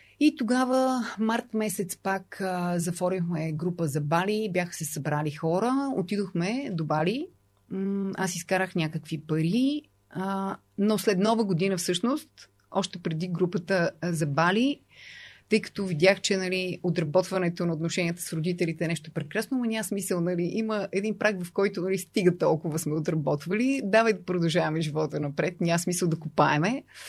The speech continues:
А, и си казах: „Ще се оправя някакси“, взех си куфара, едни приятели ме подслониха за два месеца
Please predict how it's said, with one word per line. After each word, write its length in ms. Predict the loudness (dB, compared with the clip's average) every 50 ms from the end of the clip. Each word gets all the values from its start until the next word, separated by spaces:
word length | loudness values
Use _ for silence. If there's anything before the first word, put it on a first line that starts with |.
| -16 -16 -14 -16 -16 -16 -16 -18 -20 -20 _ _
А, 180 | -6 -2 0 0
и 80 | -2
си 160 | -2 -4 -4
казах: 320 | _ 0 0 0 0 -4 -4 -6 -8
„Ще 220 | -10 -10 -10 -10 -10
се 140 | -6 -6
оправя 260 | -2 0 0 2 2 2
някакси“, 460 | 0 -2 -4 -6 -6 -4 -4 -4 -4 -4
взех 240 | -4 -2 -2 -4 -4
си 140 | -8 -12 -8
куфара, 580 | -6 -6 -4 -2 0 0 2 2 0 0 -2 -6 -10 _ _ _ -4
едни 260 | -2 0 0 0 0
приятели 400 | 2 4 4 4 4 4 0 0
ме 160 | 0 0 0 -2
подслониха 500 | -6 -6 -2 2 2 2 2 0 -2 -4
за 80 | -4
два 200 | 0 2 2 2
месеца 640 | 4 2 0 0 0 -6 -6 -4 -2 0 0 -2